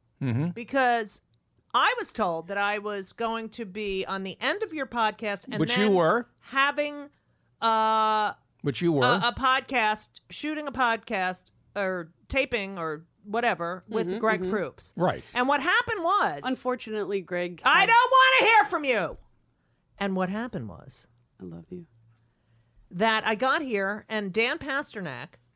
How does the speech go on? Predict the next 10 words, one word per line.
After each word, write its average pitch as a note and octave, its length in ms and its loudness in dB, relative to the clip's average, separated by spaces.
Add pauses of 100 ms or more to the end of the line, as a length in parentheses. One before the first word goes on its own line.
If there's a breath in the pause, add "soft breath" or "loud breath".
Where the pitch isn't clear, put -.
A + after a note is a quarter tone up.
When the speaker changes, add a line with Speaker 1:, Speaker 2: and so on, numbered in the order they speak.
(640)
Speaker 2:
and G#3 240 -2
Greg C4+ 280 0
Proops G#3 360 -2
are F#3+ 100 0
on G3 200 -2
your F#3+ 140 -6
podcast. D#3 560 -6
I A3 240 0
sit C4+ 320 -2
in A#3 340 -4